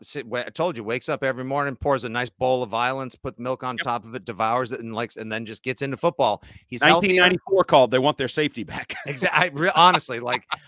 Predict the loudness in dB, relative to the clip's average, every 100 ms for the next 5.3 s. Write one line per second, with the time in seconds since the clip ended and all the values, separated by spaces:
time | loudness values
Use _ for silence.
0 | -2 4 4 6 6 6 2 -8 4 4
1 | 4 6 4 4 0 0 0 0 0 2
2 | 2 2 2 2 0 -4 -4 0 0 2
3 | 0 0 2 2 0 -2 -2 -2 -2 -6
4 | -8 -8 -6 -4 -4 -4 0 0 0 0
5 | 2 2 2